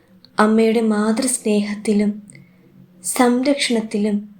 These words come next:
ഞാൻ അഭയം തേടുന്നു. ഓ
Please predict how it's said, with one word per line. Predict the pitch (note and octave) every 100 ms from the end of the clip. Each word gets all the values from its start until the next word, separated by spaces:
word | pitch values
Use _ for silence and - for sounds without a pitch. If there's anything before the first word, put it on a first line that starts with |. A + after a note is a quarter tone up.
| - _ _ _ - -
ഞാൻ | G3+ G3+ G3+ G3 G3+ _ _ _ _ -
അഭയം | G#3 F#3+ G#3 G#3+ G3+
തേടുന്നു. | G3+ F#3+ F#3+ F#3+ G3 G3 G3+ _ _ _ _ _ _ _ _ _ _ _ -
ഓ | -